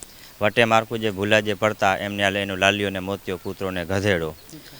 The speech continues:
જે લોકો જે ભૂલી જતા એમને રસ્તો બતાવતા, પછી જમવાનું આપતા. અને મેકણ દાદા એટલે એક માનવતાના મસીહા, કે ભાઈ આપણે માનવ અવતાર જો મળ્યો છે તો કઈ રીતે જીવો,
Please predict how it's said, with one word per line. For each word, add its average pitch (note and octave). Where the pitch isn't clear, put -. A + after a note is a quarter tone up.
જે G2
લોકો G2
જે F#2+
ભૂલી G2
જતા F#2+
એમને F#2+
રસ્તો F#2+
બતાવતા, F#2
પછી F#2
જમવાનું G2
આપતા. F#2
અને G2
મેકણ G#2+
દાદા A#2
એટલે A#2
એક A2
માનવતાના G#2+
મસીહા, F#2
કે G2+
ભાઈ G#2
આપણે A2
માનવ G#2+
અવતાર B2+
જો B2
મળ્યો G#2+
છે E2+
તો C#3
કઈ C3+
રીતે A2+
જીવો, E2